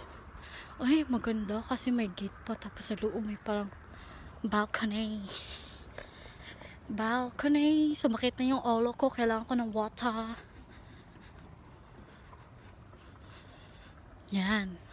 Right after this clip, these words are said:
Diba? Kung sa Pilipinas pa to, pag naglalakad ka, nakakatakot, diba?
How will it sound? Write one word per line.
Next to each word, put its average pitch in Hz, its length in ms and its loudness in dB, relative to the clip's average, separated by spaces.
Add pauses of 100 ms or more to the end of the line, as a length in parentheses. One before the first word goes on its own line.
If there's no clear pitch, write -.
(280)
Diba? 208 400 6
Kung 233 160 4
sa 240 160 4
Pilipinas 208 560 0
pa 196 80 -4
to, - 160 2
pag 214 160 0
naglalakad 190 560 2
ka, 269 80 0
nakakatakot, 214 720 2
diba? 196 320 -4